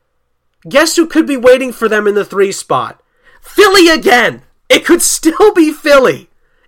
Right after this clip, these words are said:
in the first round. So Brooklyn, and, and you know what?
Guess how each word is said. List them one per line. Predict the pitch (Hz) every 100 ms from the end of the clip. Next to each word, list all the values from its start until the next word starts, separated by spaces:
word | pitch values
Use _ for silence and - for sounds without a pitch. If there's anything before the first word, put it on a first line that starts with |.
| -
in | 240
the | 247
first | 247 247 254 247
round. | 233 214 143 - - -
So | - 247 202 -
Brooklyn, | 254 339 254 226 208 190 - -
and, | 214
and | 226 226
you |
know | 233 277
what? | 233 240 262